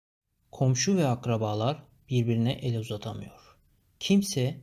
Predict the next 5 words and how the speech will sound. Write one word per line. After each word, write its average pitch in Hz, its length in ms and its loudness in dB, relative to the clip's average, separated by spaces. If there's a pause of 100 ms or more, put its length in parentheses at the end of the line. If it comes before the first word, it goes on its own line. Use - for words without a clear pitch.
(120)
kimsenin 120 540 -2
yanına 110 340 -4
yaklaşamıyordu. 104 920 -10 (600)
Kardeş 117 560 -2
kardeşi, 110 720 -6